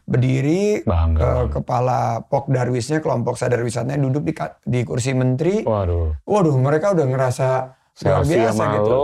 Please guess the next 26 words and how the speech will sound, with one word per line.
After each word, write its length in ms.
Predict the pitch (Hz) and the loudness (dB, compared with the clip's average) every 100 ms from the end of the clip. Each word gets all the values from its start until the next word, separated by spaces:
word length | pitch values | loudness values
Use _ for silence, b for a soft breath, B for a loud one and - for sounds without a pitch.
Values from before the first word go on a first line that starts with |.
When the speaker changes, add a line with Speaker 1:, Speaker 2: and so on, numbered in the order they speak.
| 147 | 0
Speaker 1:
Selfie. 600 | - 156 151 120 190 233 190 - | 0 0 0 0 0 0 -2 -4
Speaker 2:
Sama 280 | - 107 110 | -4 0 2
lo, 320 | 113 117 135 156 151 | 2 2 2 0 0
posting, 520 | 135 120 - 143 156 151 | 0 0 -2 0 0 2
udah 320 | 104 135 - | 0 2 0
Speaker 1:
Posting. 80 | - | 2
Speaker 2:
selesai. 480 | 120 131 185 185 202 B B B | 0 0 0 0 0 B B B
Speaker 1:
Terus 320 | _ - 170 - | _ 0 0 0
kita 320 | 156 - 135 135 127 - - - _ _ _ _ _ - | -2 0 2 2 0 -2 -6 -14 _ _ _ _ _ -2
amplifikasi 880 | 123 131 123 - 147 107 107 117 - | 0 2 0 -2 -4 -4 -4 -2 0
dan 320 | 139 127 127 B B _ | 2 0 -4 B B _
akhirnya 280 | 120 139 277 | -4 -2 -2
karena 320 | 240 220 226 - _ | -2 -2 -2 -6 _
kan 160 | 214 220 | -4 0
anggaran 400 | 160 143 147 147 | 0 2 0 0
kementerian 640 | 143 135 139 139 135 131 B B B _ | -2 -2 0 0 0 -4 B B B _
gue, 180 | - 165 | 0 0
as 200 | 131 104 | 2 0
you 160 | 110 104 | -2 0
know, 160 | 135 | 0
kita 320 | 147 123 120 143 | 0 0 0 0
kan 240 | 147 147 | -2 -2
semuanya 560 | - 127 120 139 156 - | -4 -2 0 0 0 -4
Speaker 2:
Iya. 80 | |
Speaker 1:
covid, 360 | - 127 120 123 - _ - 120 | -4 0 0 -2 -4 _ -4 -2
eh, 360 | 107 107 110 | -2 -4 -8